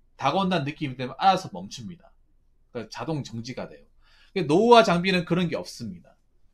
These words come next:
사람의 손이 들어오건 발이 들어오건 그냥 무조건 다 찍고 움직입니다.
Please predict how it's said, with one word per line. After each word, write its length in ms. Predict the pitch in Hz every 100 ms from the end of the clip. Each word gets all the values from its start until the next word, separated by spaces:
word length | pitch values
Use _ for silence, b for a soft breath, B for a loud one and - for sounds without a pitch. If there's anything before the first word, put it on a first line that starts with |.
| _ _ _ _ _
사람의 360 | - 233 226 214
손이 280 | 214 233 -
들어오건 400 | 156 175 190 -
발이 220 | 120 156
들어오건 400 | 170 165 160 160
그냥 200 | 165 131
무조건 340 | 117 196 175 131
다 180 | 104
찍고 640 | - 220 - - 208 196 -
움직입니다. 760 | 127 127 123 101 82 - -